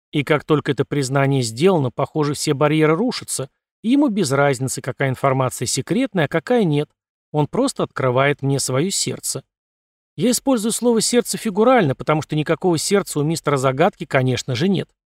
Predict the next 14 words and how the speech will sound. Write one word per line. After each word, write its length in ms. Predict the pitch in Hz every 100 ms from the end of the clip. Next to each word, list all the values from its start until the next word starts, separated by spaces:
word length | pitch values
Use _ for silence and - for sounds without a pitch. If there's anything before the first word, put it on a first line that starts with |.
| _ _ _ _ -
Чтобы 360 | - 143 139
избежать 460 | 135 127 131 151 143
тысячестраничного 960 | - - 147 123 - 143 147 - 139
рассказа, 480 | 135 127 - 175 135
я 160 | 135 180
ужму 360 | 214 214 202
его 160 | 120 117
для 200 | 127 127
вас. 300 | 120 151 - _ _ -
Моя 180 | 262 240
мать 240 | 214 156
научила 360 | 185 196 - 131
меня 180 | 127 123
краткости. 640 | 143 135 - 120 - 143